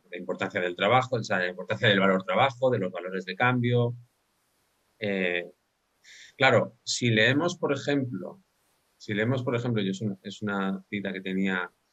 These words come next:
que tenía apuntada, eh,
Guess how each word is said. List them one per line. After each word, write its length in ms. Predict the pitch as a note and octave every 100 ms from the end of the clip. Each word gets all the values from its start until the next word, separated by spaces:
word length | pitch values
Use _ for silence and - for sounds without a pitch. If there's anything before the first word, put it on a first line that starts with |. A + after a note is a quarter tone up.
| _ _ _ _ _ -
que 120 | G2
tenía 920 | G2 F#2+ G2 F#2+ F#2+ F#2 F2+ F2 F2
apuntada, 760 | F#2 G2 F2+ E2+ A2 G#2 F#2 F#2+ - _ _ _ _ _ _
eh, 520 | A#2+ G#2+ G#2 G2+ G2